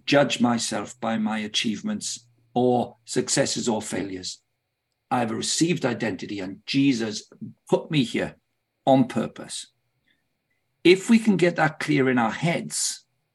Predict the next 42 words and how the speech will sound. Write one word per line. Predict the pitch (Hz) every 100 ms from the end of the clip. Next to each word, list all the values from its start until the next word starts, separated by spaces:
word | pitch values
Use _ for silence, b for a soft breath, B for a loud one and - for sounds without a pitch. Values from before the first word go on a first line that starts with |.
| _ _ _ - b b b _ _ _ _ _ _ _ _ _
I, | 127 156 180
I | - 160
would | 180 156
then | 131 117
say | - 113
to | 110
players | 107 113 113 113
all | 110
the | 113
time, | 117 117
Now, | 131 -
now | 143 143
look | 196 202 -
to | 127
your | 101
right. | 101 82 - - - _
Now | 117 135 196
look | 233 220
to | 156
your | 123
right | 107 92 113
and | 95
left. | 95 -
What | 160
do |
you | 180
see | - 196
around | 160 156 147 156
you? | 202 - _ _ _ _ _ _ _ _ -
Teammates, | 170 156 151 - - -
opponents, | - - 160 156 113 90
the | -
media. | 117 151 135 - - b _
It's | - -
great. | - - B B _ -
Now | 131 180 233
look | 214 180 -
to | 135
your | 120
left | 117 113 -
or | 110 104
right. | 95 98